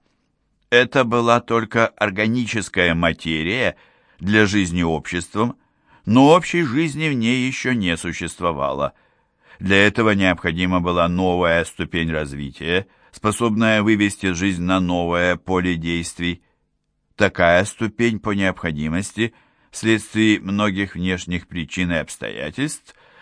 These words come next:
была положена средой самого же рода. Летописец говорит, что три киевских брата –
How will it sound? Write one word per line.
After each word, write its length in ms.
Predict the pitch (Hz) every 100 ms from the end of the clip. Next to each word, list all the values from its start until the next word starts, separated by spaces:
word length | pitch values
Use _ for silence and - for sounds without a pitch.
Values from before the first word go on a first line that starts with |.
| - -
была 320 | 117 117 180
положена 640 | 156 120 156 135 135 131
средой 540 | 101 101 98 82 110 117
самого 540 | - 104 95 80 90
же 180 | 90 90
рода. 440 | 80 73 64 69 - _ _ _ _ _ _ -
Летописец 720 | 104 107 104 - 208 180 139
говорит, 580 | 101 92 82 82 120 - _ _ _ -
что 300 | - - 120
три 320 | - 131 143
киевских 680 | 104 107 101 85 - 80 71
брата – 500 | 58 82 95 127 143